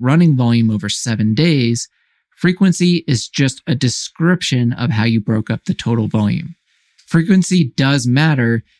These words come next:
because adjusting it changes the way your body is stressed. For example, running twenty-five miles in one day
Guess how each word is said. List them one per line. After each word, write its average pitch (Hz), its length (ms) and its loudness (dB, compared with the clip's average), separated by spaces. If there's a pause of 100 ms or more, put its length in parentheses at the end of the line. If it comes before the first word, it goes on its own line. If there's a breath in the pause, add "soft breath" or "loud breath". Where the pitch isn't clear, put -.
(100)
because 139 320 0
adjusting 135 680 0
it 120 180 -2
changes 120 460 0
the 123 100 0
way 110 520 0 (240 soft breath)
your 110 140 -2
body 104 360 -2
is 104 140 -4
stressed. - 640 -6 (360)
For 139 100 0
example, 123 600 -2 (420)
running 139 280 2
twenty-five 147 680 0
miles 131 340 2
in 110 180 0
one 120 280 2
day 131 480 0